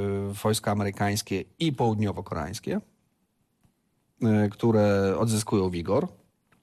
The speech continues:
szczególnie ze względu na to, że dostają dobre zaopatrzenie od Amerykanów. E, Amerykanie docierają,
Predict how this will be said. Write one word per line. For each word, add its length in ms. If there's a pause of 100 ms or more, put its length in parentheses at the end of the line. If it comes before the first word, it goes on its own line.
(180)
szczególnie 480
ze 100
względu 280
na 140
to, 120
że 60
dostają 360
dobre 240
zaopatrzenie 580
od 60
Amerykanów. 560 (960)
E, 640 (140)
Amerykanie 460
docierają, 920